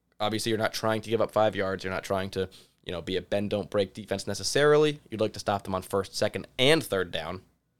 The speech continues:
But every single defense has a weakness, and our weakness is kind of stopping small plays, which makes it very difficult. But it makes it more important to stop the run when they do run on first down or second down. If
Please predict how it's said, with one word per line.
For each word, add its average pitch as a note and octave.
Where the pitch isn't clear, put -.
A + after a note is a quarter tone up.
But B2+
every B2+
single B2
defense A2
has G#2
a G2+
weakness, G#2+
and G#2
our A2
weakness G#2+
is G2+
kind G2
of F2+
stopping F#2+
small F#2
plays, G2
which G#2+
makes A#2
it C#3
very C3
difficult. A2
But C3
it B2
makes C3
it D#3
more C#3
important A#2
to -
stop G#2+
the G2+
run A2
when G#2
they G#2+
do G#2
run G#2
on G2+
first G2
down F#2+
or -
second F#2+
down. C3+
If -